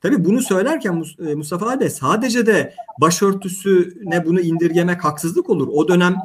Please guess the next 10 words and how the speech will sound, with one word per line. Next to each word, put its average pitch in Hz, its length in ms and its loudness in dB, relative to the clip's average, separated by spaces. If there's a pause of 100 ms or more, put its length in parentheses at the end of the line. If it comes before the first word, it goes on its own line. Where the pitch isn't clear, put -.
(340)
e, 147 240 2
dediğim 190 280 2
gibi 143 360 0
ana 170 260 2
dillerini, 180 580 4 (420)
e, 143 260 -2
konuşmak 180 600 0 (160)
isteyen, 165 500 -2
ana 165 280 -2
dilleriyle 185 680 2